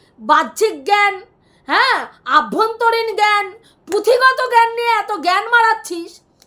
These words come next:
সে কিন্তু তার সংসারটা সুন্দর করে গুছিয়ে করছে। সৌমিদির কড়াই পরিষ্কার না, সৌমিদি নোংরাভাবে রান্না করে, সৌমিদি নোংরাভাবে খায়, কিন্তু তার যোগ্যতা দেখ, সে একটা স্কুল টিচার।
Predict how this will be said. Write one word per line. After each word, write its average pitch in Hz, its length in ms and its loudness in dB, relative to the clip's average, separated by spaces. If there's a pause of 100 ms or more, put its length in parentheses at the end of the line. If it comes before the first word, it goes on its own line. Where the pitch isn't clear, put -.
(180)
সে 494 280 -2
কিন্তু 453 320 -2
তার 381 200 -2
সংসারটা 339 640 -6
সুন্দর 403 760 2
করে 359 200 -4
গুছিয়ে 285 440 -12
করছে। 240 480 -12 (800)
সৌমিদির 508 720 2 (1120)
কড়াই 453 500 4
পরিষ্কার 466 520 -2
না, 403 320 -6 (320)
সৌমিদি 494 680 -2
নোংরাভাবে 466 680 0
রান্না 440 340 -2
করে, 392 380 -6 (280)
সৌমিদি 480 600 -2
নোংরাভাবে 466 760 0
খায়, 403 340 -4
কিন্তু 440 240 -8
তার 480 220 -2
যোগ্যতা 466 480 -2
দেখ, 508 200 -4
সে - 120 -10
একটা 440 260 -8
স্কুল 440 360 -2
টিচার। 330 460 -6